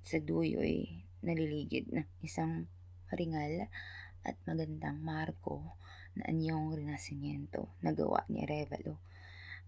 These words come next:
ang isang mabuting ayos at lapad na lienzo na do'y napapanood. Ang dalawang mabuting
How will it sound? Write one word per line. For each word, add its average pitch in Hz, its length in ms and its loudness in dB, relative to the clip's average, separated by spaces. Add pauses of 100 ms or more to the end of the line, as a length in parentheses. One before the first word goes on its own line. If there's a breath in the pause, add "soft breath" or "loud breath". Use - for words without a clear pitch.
(120)
ang 151 80 4
isang 151 240 0
mabuting 160 560 4
ayos - 640 -2 (240)
at - 80 2 (160)
lapad 202 560 2
na 226 160 6
lienzo 220 720 2
na 240 80 0
do'y 208 480 6
napapanood. - 880 10 (1040 loud breath)
Ang 185 240 6
dalawang 160 400 2
mabuting 151 400 -2